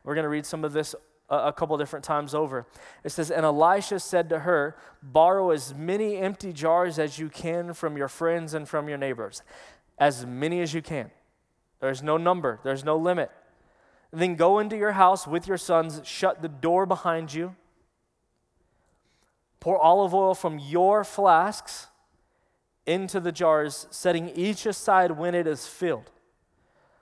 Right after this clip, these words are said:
So she did as she was told. Her sons kept bringing her jars, and she filled one after another. Soon every container was full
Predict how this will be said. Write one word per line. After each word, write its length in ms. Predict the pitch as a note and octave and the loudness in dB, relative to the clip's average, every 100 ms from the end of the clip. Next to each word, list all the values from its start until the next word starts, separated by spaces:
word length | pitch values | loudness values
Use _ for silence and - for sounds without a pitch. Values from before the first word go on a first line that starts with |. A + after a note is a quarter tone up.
| _ | _
So 160 | - C#3 | -14 -12
she 160 | - C#3 | -10 -4
did 200 | D#3 E3 | -2 -2
as 80 | |
she 120 | D#3 E3+ | -4 -8
was 160 | D3+ | -6
told. 260 | - D3 E3+ | 0 2 2
Her 100 | C#3+ | -2
sons 320 | - D3+ C#3+ | -4 -4 -4
kept 200 | - C3 | -4 -4
bringing 300 | C#3 D3+ E3 | -4 -6 -6
her 100 | E3+ | -6
jars, 440 | C#3+ C3+ C#3+ C3+ - - - | -2 0 0 -4 -16 -20 -14
and 120 | C3+ | -12
she 140 | - C3+ | -10 -8
filled 240 | - D3 | -4 -2
one 160 | C3 D3 | 0 0
after 240 | D3 D3+ | 0 -4
another. 340 | C#3 C3+ C3 B2+ | -4 -2 -2 -4
Soon 480 | - - E3 E3 - | -12 -8 -6 -6 -2
every 440 | C#3+ D3+ D#3+ E3 D#3+ | 0 0 0 -4 -4
container 540 | D#3+ D3+ C#3+ C3+ C3+ | -8 -8 -6 -6 -6
was 180 | B2+ - | -8 -8
full 400 | C#3+ C3+ C3+ | -4 -4 -4